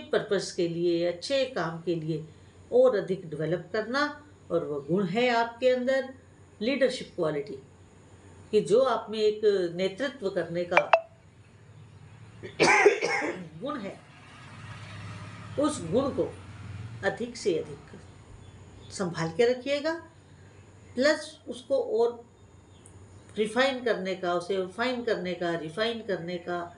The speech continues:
रिफाइंड करने का, अधिक उसे पैना बनाने का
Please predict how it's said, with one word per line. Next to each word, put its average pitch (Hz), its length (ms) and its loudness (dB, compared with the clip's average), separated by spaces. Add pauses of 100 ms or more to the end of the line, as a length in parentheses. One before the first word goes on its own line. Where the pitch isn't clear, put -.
(1900)
रिफाइंड 220 560 0
करने 170 340 0
का, 165 220 -2 (960)
अधिक 202 360 0
उसे 240 200 6 (200)
पैना 226 280 2
बनाने 180 400 0
का 151 260 -8